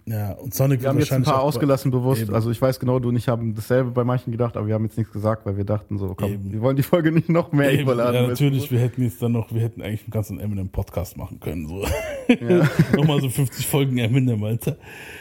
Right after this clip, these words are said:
Speaker 1: Aber wie gesagt, und für die Eminem-Bio, wo wir irgendwann machen, da wird dann Sonic auch dabei sein, denk ich mal.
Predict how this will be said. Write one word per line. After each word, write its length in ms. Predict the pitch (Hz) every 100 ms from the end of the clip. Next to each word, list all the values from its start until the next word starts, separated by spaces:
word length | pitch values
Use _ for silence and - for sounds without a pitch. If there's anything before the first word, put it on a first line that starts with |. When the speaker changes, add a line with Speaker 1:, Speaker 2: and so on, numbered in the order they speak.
| - -
Speaker 1:
Aber 380 | 123 131 131 123
wie 80 | 123
gesagt, 400 | 110 107 107 -
und 220 | 127 113
für 160 | -
die 140 | 120 120
Eminem-Bio, 1400 | 131 131 123 120 120 110 - 95 _ - 117 120 117 113
wo 140 | 110
wir 80 | 117
irgendwann 340 | 117 117 110
machen, 280 | 110 104 110
da 100 | 98
wird 160 | 95 -
dann 60 | 92
Sonic 280 | 98 95 -
auch 120 | 95
dabei 300 | 101 92 98
sein, 240 | 98 90
denk 140 | 85 92
ich 160 | -
mal. 220 | 101 95